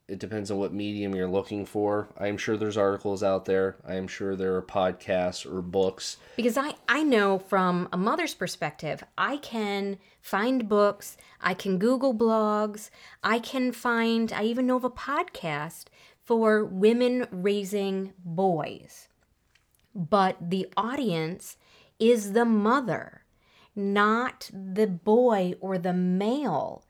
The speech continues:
Speaker 2: Um, interesting enough, we were at a Easter service recently, and they have a special,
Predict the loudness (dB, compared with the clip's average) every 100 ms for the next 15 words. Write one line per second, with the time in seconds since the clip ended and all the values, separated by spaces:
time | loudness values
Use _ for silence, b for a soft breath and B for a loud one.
0 | b b b b b -8 -4 -2 -4 0
1 | 0 0 -2 0 4 4 4 0 -4 0
2 | 4 4 2 0 -2 -2 -4 -6 -2 0
3 | 0 0 -4 B B B -4 -2 -2 -2
4 | -2 0 0 2 0 0 -6 -12 -14 _
5 | -6 -4 -2 -2 -6 -4 -6 -6 -8 B
6 | B -2 2 2 2 0 0 0 -4 0
7 | 0 0 0 0 0 -2